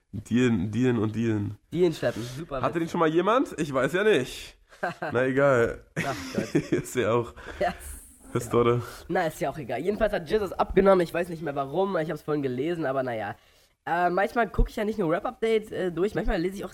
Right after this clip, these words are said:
Speaker 2: äh, die Fokus-Startseite, also,
Speaker 1: Ey,
Speaker 2: kennst du das?
Speaker 1: original nie, ich weiß auch nicht, aber, äh, das ist,
Speaker 2: Schon mal
Speaker 1: äh,
Speaker 2: gehört?
Speaker 1: die, die, die Zeitschrift kenn ich, aber das ist auch so ein Ableger von irgendeiner noch größeren Zeitung, oder? Von, von, wovon ist das? Von Spiegel
Speaker 2: Nee,
Speaker 1: oder so?
Speaker 2: fa-,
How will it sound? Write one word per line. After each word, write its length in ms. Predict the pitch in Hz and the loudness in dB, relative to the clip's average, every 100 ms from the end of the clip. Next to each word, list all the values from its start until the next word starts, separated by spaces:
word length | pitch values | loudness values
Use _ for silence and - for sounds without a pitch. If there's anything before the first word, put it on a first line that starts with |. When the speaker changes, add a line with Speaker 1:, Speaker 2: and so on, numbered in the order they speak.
| - | -14
Speaker 2:
äh, 140 | 143 139 | -14 -12
die 300 | 120 131 131 | -12 -14 -14
Fokus-Startseite, 1400 | - - - - 151 - 135 - - - - - - 180 | -4 -4 -2 -6 -10 -12 -18 -14 -10 -10 -8 -8 -8 -8
also, 240 | 135 147 - | -4 -4 -4
Speaker 1:
Ey, 180 | - 123 | 2 4
Speaker 2:
kennst 140 | 123 254 | 4 2
du 20 | |
das? 300 | 277 - _ - | -6 -8 _ -8
Speaker 1:
original 440 | 90 131 139 135 | 0 2 4 6
nie, 200 | 127 151 | 6 6
ich 140 | 135 - | 6 6
weiß 160 | 135 | 4
auch 60 | 151 | 4
nicht, 260 | 156 - - | 2 2 2
aber, 240 | 123 - | 4 4
äh, 80 | 117 | 2
das 160 | 117 | 0
ist, 180 | 143 - - - - - - - - | -2 -4 -8 -12 -14 -14 -14 -16 -18
Speaker 2:
Schon 140 | - 175 | -10 -2
mal 20 | 101 | 2
Speaker 1:
äh, 40 | |
Speaker 2:
gehört? 60 | 113 | 4
Speaker 1:
die, 60 | 127 | 4
die, 200 | 127 117 | 4 6
die 200 | 127 123 | 6 8
Zeitschrift 320 | 147 147 160 | 6 4 4
kenn 120 | 180 | 2
ich, 80 | 175 | 4
aber 80 | 127 | 2
das 100 | 131 | 0
ist 100 | 147 | 0
auch 160 | 151 170 | 0 2
so 100 | 156 | 0
ein 40 | |
Ableger 400 | - 185 165 160 | 0 4 4 4
von 140 | 160 143 | 2 0
irgendeiner 260 | 156 143 | 2 2
noch 260 | 123 131 - | 2 0 2
größeren 360 | 117 113 107 | 0 2 -2
Zeitung, 300 | 107 104 101 | 0 0 0
oder? 280 | 90 135 170 | -2 -2 -2
Von, 260 | - 123 113 | -4 -4 -4
von, 240 | - 120 | -4 -4
wovon 220 | 120 135 | -4 -4
ist 140 | 123 - | -4 -4
das? 80 | 160 | -6
Von 100 | 120 | -6
Spiegel 360 | - 143 185 | -4 -2 0
Speaker 2:
Nee, 40 | 175 | 2
Speaker 1:
oder 140 | 160 | 0
so? 80 | 151 | 0
Speaker 2:
fa-, 120 | 139 | -2